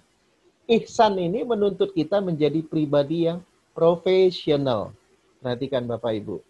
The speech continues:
Kita harus fight habis-habisan. Karena yang Allah nilai itu adalah usaha kita. Hasil, la haula wala quwata illa billah. Jadi kalau kita sudah senantiasa menggunakan pasrah, tawakal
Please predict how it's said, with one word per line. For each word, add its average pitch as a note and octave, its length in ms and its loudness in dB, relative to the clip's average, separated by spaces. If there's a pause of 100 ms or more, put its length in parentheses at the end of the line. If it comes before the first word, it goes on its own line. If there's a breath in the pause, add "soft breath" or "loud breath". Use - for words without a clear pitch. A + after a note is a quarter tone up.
(460)
Kita D3+ 160 0
harus D3 320 0
fight A#3+ 400 2
habis-habisan. C3+ 840 -6
Karena E3 280 -2
yang F#3+ 160 2
Allah E3 320 4
nilai D3+ 520 0
itu A3+ 120 0
adalah C#3+ 400 0 (360)
usaha C#3 600 -8
kita. B2 800 -10 (1000)
Hasil, G#3+ 480 2 (1000)
la C3+ 240 0
haula B2+ 360 -2
wala A#2+ 340 -2 (300)
quwata A2+ 400 -6
illa G#2 400 -8
billah. G2+ 920 -6
Jadi D#3 280 -2 (240 soft breath)
kalau C3+ 200 -2
kita C#3+ 200 0
sudah B2+ 280 -2
senantiasa C3+ 720 -4
menggunakan B2 600 -6
pasrah, B2 680 -4
tawakal A#2 800 0